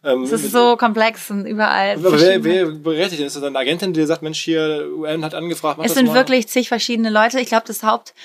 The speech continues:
Speaker 2: unser Haupt-, wenn's mal, es gibt keine Streits, aber wenn's mal irgendwelche Probleme gibt, ist es wirklich Delegation. So, wer macht jetzt das?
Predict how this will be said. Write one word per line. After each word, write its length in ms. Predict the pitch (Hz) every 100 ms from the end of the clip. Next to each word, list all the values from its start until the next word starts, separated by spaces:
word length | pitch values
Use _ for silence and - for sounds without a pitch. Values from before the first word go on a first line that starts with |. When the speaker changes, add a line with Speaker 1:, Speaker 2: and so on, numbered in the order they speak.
| - -
Speaker 2:
unser 320 | - 214 214
Haupt-, 360 | 202 214 214 -
wenn's 300 | - 202 220
mal, 160 | 214 196
es 80 | -
gibt 140 | 220
keine 160 | 190 180
Streits, 280 | - 175
aber 140 | 185 180
wenn's 220 | 185 202
mal 120 | 202
irgendwelche 440 | 196 202 196 190 190
Probleme 340 | 185 202 190
gibt, 180 | 185 220
ist 100 | 180
es 120 | 190
wirklich 260 | 190 190 190
Delegation. 560 | 190 180 180 190 190 170
So, 100 | 160
wer 140 | 175
macht 180 | 185 190
jetzt 160 | 165
das? 320 | - 170 -